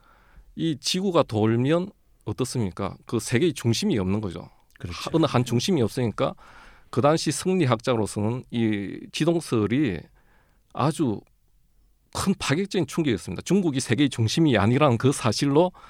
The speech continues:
Speaker 1: 이 승리학자들은, 조선의 승리학자들은 큰 파-, 충격을 받았던 거죠.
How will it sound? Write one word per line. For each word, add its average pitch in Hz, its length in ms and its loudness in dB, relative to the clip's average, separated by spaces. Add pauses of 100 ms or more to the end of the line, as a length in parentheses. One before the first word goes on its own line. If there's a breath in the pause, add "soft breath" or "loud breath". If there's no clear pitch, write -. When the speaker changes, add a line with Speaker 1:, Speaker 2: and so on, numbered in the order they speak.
(320 loud breath)
Speaker 1:
이 107 220 2
승리학자들은, 113 920 0
조선의 107 240 -2
승리학자들은 104 460 -4
큰 113 440 -6 (260)
파-, - 160 -16 (600)
충격을 143 380 2
받았던 95 440 -4
거죠. 113 380 -10